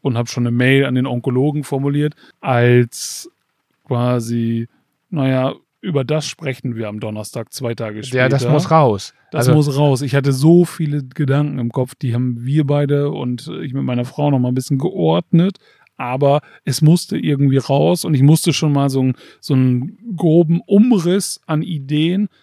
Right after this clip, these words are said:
Speaker 1: für den Onkologen geben.
Speaker 2: Das
Speaker 1: Was,
Speaker 2: hatte ich vor, ja.
Speaker 1: was, wa-, das habe ich vor, das ist mein Plan und jetzt komm du, äh, entkräfte das oder bestätige mich oder wie auch immer.
Speaker 2: Mhm.
Speaker 1: Und das richtig Coole war, dass ich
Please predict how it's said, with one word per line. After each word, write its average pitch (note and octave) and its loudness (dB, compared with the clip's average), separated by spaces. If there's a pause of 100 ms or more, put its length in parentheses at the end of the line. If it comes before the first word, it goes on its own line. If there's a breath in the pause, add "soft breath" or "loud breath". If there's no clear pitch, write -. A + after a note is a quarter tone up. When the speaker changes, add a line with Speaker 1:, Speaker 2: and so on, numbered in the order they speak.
(120)
Speaker 1:
für D#3 -4
den D3 0
Onkologen D#3 0
geben. D#3 -2
Speaker 2:
Das C3+ 0
Speaker 1:
Was, B2+ 0
Speaker 2:
hatte C3+ 2
ich B2+ -4
vor, G2+ -2
ja. G#2+ -4
Speaker 1:
was, C3 0
wa-, D#3+ 0
das D#3 -2
habe D#3 -2
ich D3 -8
vor, F3 0
das D3 -2
ist C#3 -6
mein D#3+ -2
Plan E3 -4
und D3+ -2
jetzt C#3+ 0
komm C#3 0
du, E3+ 0 (280 soft breath)
äh, C3+ -2
entkräfte E3 0
das E3 0
oder C#3 -2
bestätige D#3 -2
mich D#3+ -4
oder C3 -2
wie C#3+ -2
auch B2+ -6
immer. C#3 -2
Speaker 2:
Mhm. G2+ -10
Speaker 1:
Und B2+ 2
das B2 -2
richtig D#3 0
Coole E3 2
war, C#3 0
dass C3 -6
ich - -8